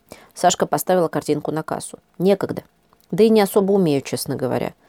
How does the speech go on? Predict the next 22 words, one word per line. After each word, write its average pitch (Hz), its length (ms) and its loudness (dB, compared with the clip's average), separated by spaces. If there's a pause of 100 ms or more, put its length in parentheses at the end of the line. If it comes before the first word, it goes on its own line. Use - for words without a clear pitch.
(280)
Бутер 233 360 4
и 202 60 6
яичница — 208 560 -2
наше 180 260 -4
все». - 260 -8 (800)
«А 170 160 -4
я 185 140 6
умею. 180 500 0 (420)
И - 100 -8
сырники, 196 580 2
и 147 160 -2
мясо 151 340 0
в 180 60 -2
горшочках, 185 680 -2
и - 60 -4
яблоки 185 540 -2
с - 80 -10
творогом 185 480 2
и 185 40 2
медом 180 320 0
запечь 180 400 -2
могу». 165 300 -2